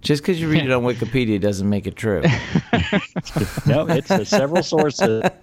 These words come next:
Speaker 1: <laughs>
Speaker 3: several sources that are very clear on, yes, this did happen. Now,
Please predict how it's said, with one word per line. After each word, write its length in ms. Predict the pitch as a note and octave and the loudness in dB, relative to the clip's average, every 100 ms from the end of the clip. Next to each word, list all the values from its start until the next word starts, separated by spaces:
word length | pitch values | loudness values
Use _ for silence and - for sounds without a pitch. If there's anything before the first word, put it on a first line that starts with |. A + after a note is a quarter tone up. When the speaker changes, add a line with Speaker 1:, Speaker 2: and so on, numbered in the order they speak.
| - G#2+ - | -2 0 -2
Speaker 1:
<laughs> 400 | - - - - | -4 -8 -18 -2
Speaker 3:
several 340 | A#2+ C#3 D#3+ | 2 2 0
sources 520 | C3+ C3+ A#2+ - G#2+ | 2 2 0 0 -2
that 140 | G#2 A2 | 0 0
are 180 | A2 G#2+ | 0 2
very 260 | B2 C#3 | 2 0
clear 500 | C3+ C3+ A#2 A2+ A2+ | 0 0 2 2 0
on, 200 | G2+ F#2+ | 0 -2
yes, 280 | G2+ D3 A2 | 0 0 0
this 220 | - B2 | -6 -8
did 220 | - C#3+ D#3 | -2 -2 0
happen. 380 | D3+ - E2+ | -2 -2 -6
Now, 220 | F#2+ F2+ | -4 -4